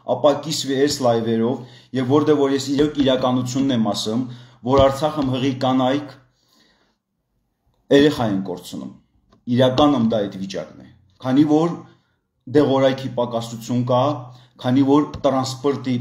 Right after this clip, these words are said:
պակասություն կա, և այս արևի շոքին միջև հասնում են հիվանդանոց, միջև, միջև շտապօգնության ավտո են, ը, բան անում, զանգում, այդ շտապօգնության ավտոներն էլ հիմա լարված են աշխատում, քանի որ ուրիշ տրանսպորտ չկա, միտեղ հասցնում են,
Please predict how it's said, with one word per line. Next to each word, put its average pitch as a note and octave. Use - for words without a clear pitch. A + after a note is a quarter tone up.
պակասություն B2
կա, C#3
և C3
այս B2
արևի B2+
շոքին A#2
միջև A#2
հասնում A#2+
են A2
հիվանդանոց, A2
միջև, A#2
միջև C#3+
շտապօգնության D3
ավտո C3
են, A#2+
ը, B2
բան B2
անում, A#2+
զանգում, C3+
այդ C3+
շտապօգնության C#3
ավտոներն C3+
էլ B2+
հիմա C3
լարված D3+
են A#2+
աշխատում, A2
քանի A#2+
որ B2+
ուրիշ B2
տրանսպորտ A#2
չկա, -
միտեղ D3
հասցնում C#3
են, B2